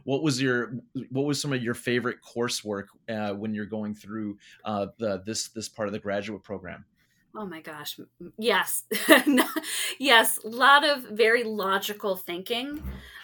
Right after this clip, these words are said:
Speaker 2: um, that we had to go through. The first couple courses were, um, intro to linguistics and grammar. Um, and they were both torture <laughs>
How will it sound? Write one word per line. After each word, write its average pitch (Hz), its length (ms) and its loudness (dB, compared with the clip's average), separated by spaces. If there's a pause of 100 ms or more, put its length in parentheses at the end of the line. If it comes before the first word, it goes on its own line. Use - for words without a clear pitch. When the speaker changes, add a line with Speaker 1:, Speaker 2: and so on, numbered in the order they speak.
(120)
Speaker 2:
um, 185 480 -4 (480)
that 185 160 2
we 190 380 -4 (380)
had 196 280 -4
to 196 60 -6
go 185 200 -2
through. 180 480 -6
The 214 100 2
first - 640 2 (400)
couple 277 360 -2
courses 220 640 -2
were, 175 500 -4 (540)
um, 170 380 -8 (100)
intro 208 260 0
to 208 80 0
linguistics 180 800 -4
and 160 160 -14
grammar. 151 560 -8 (680)
Um, 170 460 -6 (340)
and 175 460 -4 (1500)
they 254 100 0
were 226 140 -2
both 214 300 0
torture 185 480 0 (340)
<laughs> 392 560 0